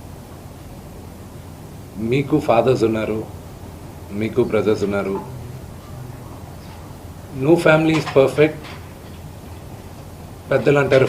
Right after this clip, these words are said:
families are complicated అని. And నేను అనుకున్నా ఉడం-, ఉమ్మడి కుటుంబంగా ఉంది, మా ఫ్యామిలీ కొంచెం డిఫరెంట్గా ఉంటుంది, మేము కలిసి, కలిసిమెలిసి ఉంటాం అనుకున్నాం. But it's unfortunate today.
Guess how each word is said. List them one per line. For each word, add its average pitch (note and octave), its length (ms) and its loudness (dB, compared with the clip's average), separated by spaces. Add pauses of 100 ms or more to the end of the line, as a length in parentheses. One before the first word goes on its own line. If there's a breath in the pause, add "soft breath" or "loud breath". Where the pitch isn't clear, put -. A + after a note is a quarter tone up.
families B2 340 6
are A#2+ 160 2
complicated A2+ 600 2
అని. F#2+ 160 0 (2750)
And A#2+ 160 0
నేను C3+ 200 6
అనుకున్నా C#3 320 6 (120)
ఉడం-, B2+ 280 4
ఉమ్మడి C3 260 4
కుటుంబంగా C3 420 4 (100)
ఉంది, B2 160 4 (140)
మా G#2+ 80 4 (140)
ఫ్యామిలీ C3 320 4
కొంచెం A#2 240 2
డిఫరెంట్గా A2+ 400 0
ఉంటుంది, G#2+ 280 0
మేము A2 200 0
కలిసి, G#2+ 240 0 (300)
కలిసిమెలిసి A2 480 0
ఉంటాం G#2+ 240 0
అనుకున్నాం. G2+ 380 -2
But G2+ 160 -2
it's - 140 -8 (960)
unfortunate B2+ 600 2
today. A2+ 220 0